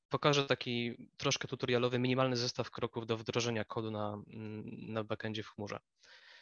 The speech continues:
I na koniec, naj-, w najkrótszej części opowiem, e, o komunikacji klient-serwer. Ta prezentacja składać się będzie z trzech części, ale ta pierwsza z nich, frontendowa, będzie najdłuższa, bo to jest obszar, na którym chciałbym się skupić najbardziej.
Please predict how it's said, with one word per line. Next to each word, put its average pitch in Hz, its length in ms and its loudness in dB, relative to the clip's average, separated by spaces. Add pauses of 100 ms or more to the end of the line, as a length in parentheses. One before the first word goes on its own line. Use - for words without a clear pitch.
(180)
I 165 60 -4
na 165 100 6
koniec, 151 460 4
naj-, 127 160 4
w 123 40 -2
najkrótszej 127 340 2
części 123 320 4
opowiem, 117 360 2
e, 107 360 -2
o 110 80 -6
komunikacji 117 560 0
klient-serwer. 104 600 -2 (1000)
Ta 147 80 4
prezentacja 156 400 6
składać 147 300 4
się 139 100 0
będzie 135 200 2
z - 40 -6
trzech - 220 0
części, 135 560 0
ale 131 180 4
ta 131 80 4
pierwsza 143 400 4
z 127 100 2
nich, 131 160 0
frontendowa, 123 560 2
będzie 113 580 2
najdłuższa, 120 680 2
bo 123 100 -4
to 123 140 -2
jest 117 160 0
obszar, 123 240 -2
na 117 80 0
którym 113 220 -6
chciałbym 110 300 0
się - 120 -2
skupić - 340 -6
najbardziej. 110 520 0